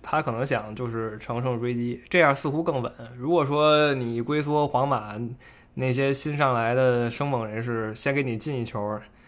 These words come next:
那一下感觉就不一样了，对吧？一下感觉不一样，他又损失了沃克什么的，所以我觉得他是想乘胜追击的，而且其实非常非常接近，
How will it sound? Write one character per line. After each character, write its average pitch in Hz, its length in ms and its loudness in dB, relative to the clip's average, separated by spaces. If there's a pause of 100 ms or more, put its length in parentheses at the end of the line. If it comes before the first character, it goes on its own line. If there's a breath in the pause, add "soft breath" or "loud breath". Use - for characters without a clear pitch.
(180 soft breath)
那 131 120 -2
一 131 120 2
下 135 440 8
感 107 200 -2
觉 110 140 -4
就 117 80 -2
不 113 160 -4
一 107 60 -2
样 110 180 -2
了， 107 80 -12 (200)
对 110 100 -12
吧？ 107 60 -8
一 117 100 -4
下 139 160 0
感 104 160 -6
觉 104 120 -8
不 110 100 -10
一 110 40 -6
样， 107 120 -6
他 131 120 -4
又 120 120 2
损 110 220 -8
失 117 80 -6
了 120 100 2
沃 123 160 2
克 117 280 -2
什 107 60 -8
么 110 140 -16
的， - 120 -18
所 131 160 -4
以 143 40 2
我 131 140 4
觉 110 100 -4
得 139 80 2
他 196 200 4
是 175 160 0
想 107 280 -2 (380 soft breath)
乘 117 180 -4
胜 123 140 0
追 117 160 0
击 110 220 -4
的， 107 120 -8
而 123 80 0
且 131 220 2
其 113 160 -6
实 131 100 -2
非 170 240 0
常 113 220 2
非 117 160 0
常 110 320 -4
接 113 180 -2
近， 113 140 -4